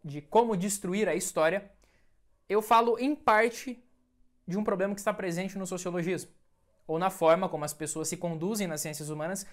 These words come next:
sem nem sequer saber que isto seria um sociologismo, ou seria uma forma de destruir o estudo da história. Então vejam,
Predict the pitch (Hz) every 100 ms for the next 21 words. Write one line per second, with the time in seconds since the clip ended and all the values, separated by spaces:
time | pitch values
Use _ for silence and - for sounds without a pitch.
0 | - - _ - 190 175 180 165 151 175
1 | 147 131 123 _ _ _ _ 160 147 151
2 | 170 - 147 175 165 151 147 135 139 160
3 | 165 160 - - _ - 170 - 170 185
4 | 160 - 156 156 147 143 156 - 147 147
5 | 147 147 139 139 139 131 113 - _ _
6 | - - - _ 190 240 240 185